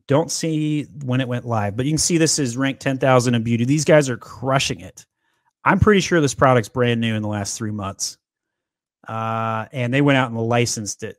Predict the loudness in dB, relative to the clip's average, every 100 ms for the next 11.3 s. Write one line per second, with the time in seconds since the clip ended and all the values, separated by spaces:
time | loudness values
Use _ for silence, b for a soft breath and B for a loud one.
0 | _ -12 -8 -6 -6 -8 -12 -14 -16 -10
1 | -10 -10 -8 -4 0 6 6 6 0 -10
2 | -18 -10 -4 -2 -2 -6 -6 0 0 0
3 | -2 -2 0 -2 -4 -4 -4 -6 -4 -4
4 | -4 -10 -12 -8 -4 -4 -4 _ _ _
5 | _ -2 2 2 0 -2 -10 -6 -6 -6
6 | -12 -20 _ _ _ _ _ _ _ _
7 | _ _ 4 4 4 -6 _ -10 -4 -2
8 | -2 -4 -4 -4 -4 -4 -2 -2 -2 -4
9 | -4 -10 -8 -2 -2 -2 -2 -2 -4 -8
10 | -6 -2 -2 -2 -8 -6 -6 -8 -10 -12
11 | -12 -14 -16